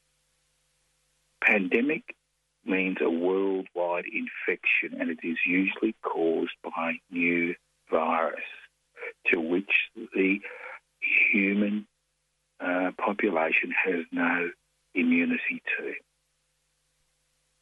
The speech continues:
Two, as far as covid nineteen, irrespective of what the Russians are trumpeting at the minute, there is no known vaccine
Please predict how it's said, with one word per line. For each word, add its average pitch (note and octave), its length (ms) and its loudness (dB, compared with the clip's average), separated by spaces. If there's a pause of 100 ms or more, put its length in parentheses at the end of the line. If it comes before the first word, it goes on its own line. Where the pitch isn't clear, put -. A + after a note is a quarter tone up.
(320)
Two, D#3 300 4 (520)
as G#2 100 -4 (100)
far F#2 220 4
as F2 80 -2 (140)
covid F2 300 -2
nineteen, E2+ 600 -2
irrespective F2+ 520 -2
of E2 60 -10
what F2+ 140 -4
the E2+ 80 -2
Russians F2 500 2
are E2 220 -2 (760)
trumpeting F2+ 400 0
at D#2+ 140 -10
the - 120 -12 (280)
minute, G2 300 2 (640)
there G2 160 4
is F2 200 0
no F#2+ 560 2 (380)
known B3 600 -2 (220)
vaccine - 720 -4